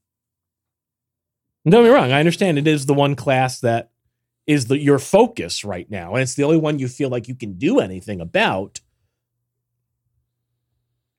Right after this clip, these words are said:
But at the same time, the grade is the grade. Like,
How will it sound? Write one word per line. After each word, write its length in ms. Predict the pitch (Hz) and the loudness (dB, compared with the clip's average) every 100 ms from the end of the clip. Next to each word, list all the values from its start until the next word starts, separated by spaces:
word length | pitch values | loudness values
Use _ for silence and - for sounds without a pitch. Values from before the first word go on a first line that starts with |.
| _ _ _ _ | _ _ _ _
But 180 | 131 143 | -2 -2
at 60 | 127 | 0
the 60 | |
same 220 | 175 170 | 2 4
time, 220 | 170 175 151 | 4 2 4
the 60 | |
grade 260 | 127 143 143 | 4 2 2
is 140 | 110 | -2
the 60 | 98 | -2
grade. 420 | 127 120 - _ _ - _ _ _ - | 0 0 -4 _ _ -20 _ _ _ -4
Like, 380 | 110 92 - | -2 -2 -8